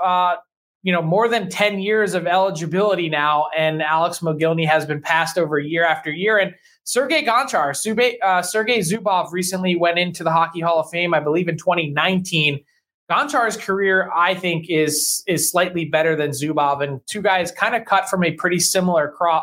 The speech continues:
uh, cloth, two really smooth skating defensemen who were significant offensive contributors at a time when they also mostly played in the dead puck era. In the builder category, I've got David Poile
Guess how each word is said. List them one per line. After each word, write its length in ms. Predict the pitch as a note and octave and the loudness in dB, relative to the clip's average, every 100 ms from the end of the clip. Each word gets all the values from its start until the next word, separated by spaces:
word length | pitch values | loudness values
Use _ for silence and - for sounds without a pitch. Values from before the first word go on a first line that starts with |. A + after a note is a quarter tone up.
| - E3+ | -2 0
uh, 200 | C#3+ C3+ _ _ _ _ _ | 0 -2 _ _ _ _ _
cloth, 540 | - A#3+ F3+ C#3+ - _ _ _ - | -4 0 2 0 -6 _ _ _ -8
two 420 | G3+ G3+ G3 F#3 | 0 2 2 2
really 260 | F3+ G3 F#3 | 0 2 2
smooth 500 | F#3 - F3+ G3+ F3+ | 0 0 0 2 0
skating 460 | - F3 E3+ E3 D#3 | -2 0 2 2 0
defensemen 560 | D3 D#3 D3 - D3 | 2 0 0 -2 0
who 100 | D3 | 0
were 200 | D3 C#3+ | 2 2
significant 960 | C#3+ F#3+ D#3+ D#3 F3+ F3+ E3+ E3+ D#3+ D#3+ | 0 0 0 2 2 2 0 0 -2 0
offensive 540 | D#3+ D#3 E3+ E3 D3+ D3 | 0 0 0 -4 -4 -4
contributors 720 | D#3 G#3 G#3 F#3 E3 E3 D#3+ - - - | -4 -2 0 2 2 0 -2 -12 -18 -2
at 120 | F#3 | 0
a 60 | G3 | 0
time 360 | G#3 G#3+ G#3+ | 0 0 0
when 260 | G#3 G#3 G3+ - - | -2 -2 -4 -10 -2
they 120 | F#3 | 0
also 300 | F#3+ F#3+ G#3 | 0 0 0
mostly 400 | E3+ F#3 F3+ F#3 | 0 0 -2 -6
played 400 | - E3+ E3 E3 | -2 0 0 0
in 140 | D#3+ | -2
the 80 | D#3 | 0
dead 300 | D3 D#3 D#3 | 0 0 0
puck 220 | D#3+ D3 | -2 -2
era. 240 | D#3+ E3 C#3+ | 0 0 0
In 60 | |
the 60 | D3 | -2
builder 380 | C#3+ F3+ G#3+ A#3+ | -2 0 2 0
category, 720 | A#3+ A3 A#3 B3 C4+ D4 D4 - _ _ | 0 -2 0 -2 0 -2 -6 -18 _ _
I've 220 | - F#3 F3 | -4 -2 0
got 300 | G3 F3 D#3+ | 0 0 -2
David 360 | F#3+ F#3+ F3+ | 0 0 -4
Poile 500 | - G#3+ B3+ C#4+ C#4+ | -2 0 2 -2 -6